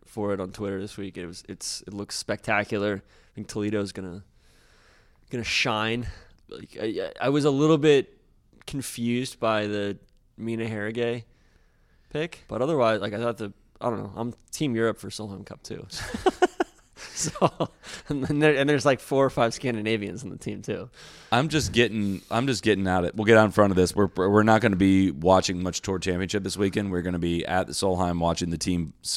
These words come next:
Speaker 2: uh, portion on Saturday and Sunday. So,
Speaker 1: Which
Speaker 2: uh,
Speaker 1: I think at some point, like, like, it pains me to say this 'cause, like,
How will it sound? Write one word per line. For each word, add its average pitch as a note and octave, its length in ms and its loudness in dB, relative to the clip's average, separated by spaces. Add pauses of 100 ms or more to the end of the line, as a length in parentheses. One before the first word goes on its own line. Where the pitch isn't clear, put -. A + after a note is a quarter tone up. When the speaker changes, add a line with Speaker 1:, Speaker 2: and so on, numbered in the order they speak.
Speaker 2:
uh, F2+ 140 0
portion E2+ 380 -4
on D#2+ 80 -6
Saturday E2 380 -2
and D#2 120 -6
Sunday. D#2+ 360 -2
So, D#2 320 -4 (480)
Speaker 1:
Which F#3 280 0
Speaker 2:
uh, - 40 -10
Speaker 1:
I A3+ 100 -6
think A3+ 380 -6
at - 120 -10
some C#4+ 180 -4
point, A3+ 340 -6
like, A2 400 -10 (1400)
like, C3+ 240 -12
it C3+ 200 -12
pains F#3+ 280 -4
me G3+ 100 -2
to C3 80 -2
say B2 220 -2
this B2 220 -2
'cause, G#2+ 220 -8
like, - 240 -8